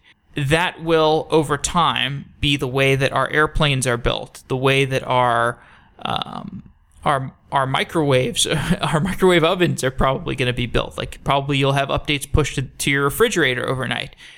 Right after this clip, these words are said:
It's gonna be a bright future. And, um, so, yeah,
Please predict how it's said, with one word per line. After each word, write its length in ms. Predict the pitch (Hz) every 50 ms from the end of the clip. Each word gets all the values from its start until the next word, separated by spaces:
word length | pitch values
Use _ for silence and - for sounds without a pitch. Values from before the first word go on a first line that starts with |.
| - - _ _
It's 100 | - -
gonna 160 | - 247 226
be 80 | 196 175
a 40 | 151
bright 280 | 131 156 156 160 147
future. 380 | - - 240 269 - - 123 -
And, 320 | - 135 135 131 135 131 - - - _ _ _ _ -
um, 580 | 156 131 127 123 120 123 120 120 123 123 - - _ _ _ _ _ _ _ - - -
so, 640 | - - 165 139 139 135 135 131 131 135 131 131 - _ _ - - - _ _
yeah, 300 | - 135 127 120 -